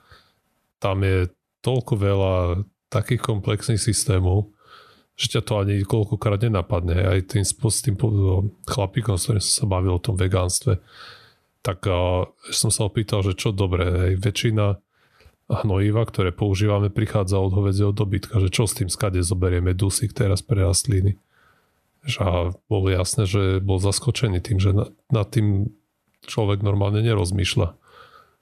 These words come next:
Ale my sa spoliehame na, na to hnojivo. Akože áno, máme nejaké syntetické náhrady, ale s-, hnoj proste tvorí polovicu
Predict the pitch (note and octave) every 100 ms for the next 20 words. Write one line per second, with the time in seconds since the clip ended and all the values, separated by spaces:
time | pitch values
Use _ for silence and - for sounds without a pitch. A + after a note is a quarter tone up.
0 | _ - A2 F#2+ G2 A#2 - - A#2 F#2+
1 | F2 F2+ F2+ F2 - A#2+ F#2+ F2 F2+ F2+
2 | F2+ F2+ F2+ E2+ - _ - G2+ F#2 G2+
3 | G#2+ F#2+ F2+ F2+ F2+ - - G#2 - G#2
4 | A2+ - G#2+ G2+ G2 G#2 G2+ A#2 - -
5 | - - - _ _ _ - F#2 F2+ F2+
6 | F#2 - _ _ _ _ _ _ _ _
7 | _ _ - - - G#2+ F#2 F2+ F#2 G2+
8 | - - - G#2+ F#2+ G2+ A#2+ A#2+ - _
9 | - A#2+ - G#2+ - G2+ G2 G2 F#2+ -
10 | G#2 G2+ G2 F#2 A2+ F#2+ F#2+